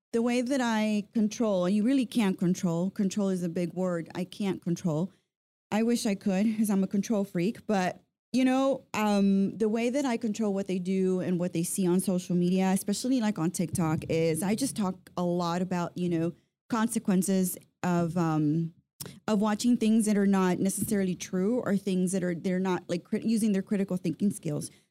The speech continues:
So for me, it's like, question everything that you're looking at, you know, research it some more, ask yourself questions about it. Um, and then I also wonder, you know, how does it affect them emotionally? Like, how does it make them feel whenever they're watching something?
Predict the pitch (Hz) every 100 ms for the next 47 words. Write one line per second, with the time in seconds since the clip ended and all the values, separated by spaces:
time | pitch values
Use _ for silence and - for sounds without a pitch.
0 | - 247 247 262 285 277 233 247 214 -
1 | 247 220 220 226 220 - 208 196 196 202
2 | 190 185 180 180 - - 147 _ _ _
3 | - 202 185 170 147 - 196 254 294 294
4 | 247 254 - 226 208 202 202 196 - _
5 | _ - 240 330 - 320 - 240 214 220
6 | 196 196 185 175 175 165 175 180 - _
7 | _ - 214 220 220 233 269 320 311 320
8 | 330 349 226 247 240 214 190 - 208 196
9 | 190 214 226 226 254 233 226 214 - 196
10 | 185 185 220 - 196 160 156 156 170 180
11 | 190 190 196 190 - 175 - 233 165 156
12 | 175 165 175 170 170 - 175 165 160 156
13 | 156